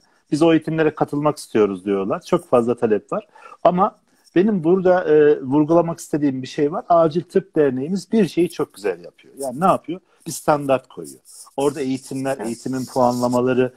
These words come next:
Speaker 1: slaytlar, sunumlar, standart, e, bilgiler, o, onların çevrilmesi.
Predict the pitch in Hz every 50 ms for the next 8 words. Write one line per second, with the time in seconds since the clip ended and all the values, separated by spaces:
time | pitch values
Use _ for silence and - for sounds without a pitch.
0 | _ - - - - - - 131 131 127 123 - - - 131 127 117 - - 120
1 | 123 123 127 127 131 127 - - - 120 117 120 123 131 131 127 - _ _ _
2 | - _ - - - 117 120 117 117 113 113 123 127 127 117 127 127 127 131 131
3 | - 110 127 131 127 127 - 120 120 123 131 131 127 131 123 - - - 123 117
4 | 123 127 113 107 110 107 - - 190 220